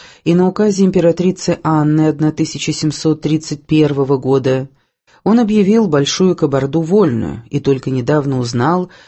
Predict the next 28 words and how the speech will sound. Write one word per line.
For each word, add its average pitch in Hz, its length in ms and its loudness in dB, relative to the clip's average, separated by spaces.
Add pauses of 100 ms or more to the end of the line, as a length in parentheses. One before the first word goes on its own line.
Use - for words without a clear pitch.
(140)
что - 240 0
русские 160 420 -2
генералы 151 600 2
на 143 100 0
Кавказе 147 640 -2
принимают 143 600 -2
под 127 160 -2
русское 139 400 -2
покровительство 175 1000 -2 (300)
и 196 140 2
князей 156 500 4
Большой 143 560 0
Кабарды. 120 600 -4 (1000)
Турецкие 233 480 0
министры 165 540 0
настаивали, 160 800 0
что 127 220 -4
пограничные 135 720 -2
дела 131 300 0
улаживали 175 580 0
пограничные 135 720 -2
командиры 156 840 0 (420)
и 175 100 2
дворов 151 720 0
своих 135 600 -2
ими 147 300 2
не 151 180 2
утруждали. 117 760 -4